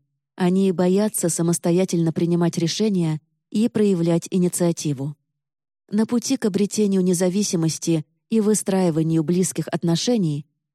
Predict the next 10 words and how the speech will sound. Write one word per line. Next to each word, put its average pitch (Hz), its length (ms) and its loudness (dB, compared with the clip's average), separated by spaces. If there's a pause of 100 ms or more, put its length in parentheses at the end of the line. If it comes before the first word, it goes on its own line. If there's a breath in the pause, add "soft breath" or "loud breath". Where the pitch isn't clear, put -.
(120)
они 226 260 0
вынуждены 196 540 0
решать 190 400 0
проблемы, 202 560 0 (240)
связанные 208 640 2
с 185 100 -2
недостаточной 196 800 0
заботой 170 480 0
о 185 100 -2
себе, 185 420 0